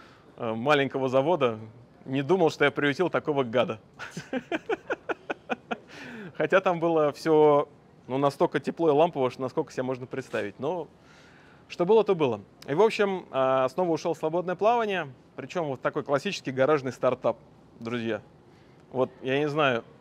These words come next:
голые стены, ну, ну, ну, гараж, ну, просто обычный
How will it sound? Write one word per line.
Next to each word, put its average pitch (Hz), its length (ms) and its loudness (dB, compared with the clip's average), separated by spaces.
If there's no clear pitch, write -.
голые 170 380 6
стены, 226 580 0
ну, 208 200 0
ну, 233 100 6
ну, 202 240 4
гараж, 175 420 10
ну, 147 100 0
просто 190 300 6
обычный 147 420 4